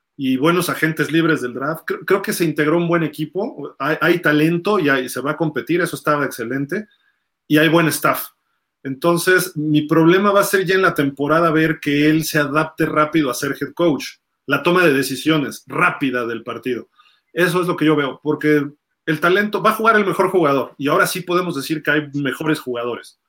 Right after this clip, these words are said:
Eh, y no porque antes no los hubiera, sino porque ya tienen algo de experiencia, lo que decía Ja-, este, Fer, de que la línea ofensiva ya cobró experiencia, entonces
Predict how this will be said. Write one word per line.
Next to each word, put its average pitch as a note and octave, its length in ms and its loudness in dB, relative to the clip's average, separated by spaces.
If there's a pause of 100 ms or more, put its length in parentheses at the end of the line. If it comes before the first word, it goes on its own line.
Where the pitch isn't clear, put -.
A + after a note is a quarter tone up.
(540)
Eh, A#2+ 380 -8
y D3+ 120 -2
no F3+ 220 2
porque E3+ 320 0
antes D3 320 2
no D#3+ 80 2
los D3+ 180 4
hubiera, C3+ 300 2
sino B2+ 260 -12
porque B2+ 240 -8
ya D3 160 -2
tienen E3 220 2
algo D#3 180 2
de C3+ 60 2
experiencia, C#3 560 -4
lo A2+ 100 -10
que B2 100 -6
decía D3 260 0
Ja-, C#3 260 -6
este, A#2+ 240 -10
Fer, - 260 -2 (500)
de A#2 540 -6
que C3 100 -4
la B2 160 0
línea D#3 260 4
ofensiva D3 560 0
ya C#3 360 4 (160)
cobró B2+ 240 -2
experiencia, D3 600 0
entonces D3 500 0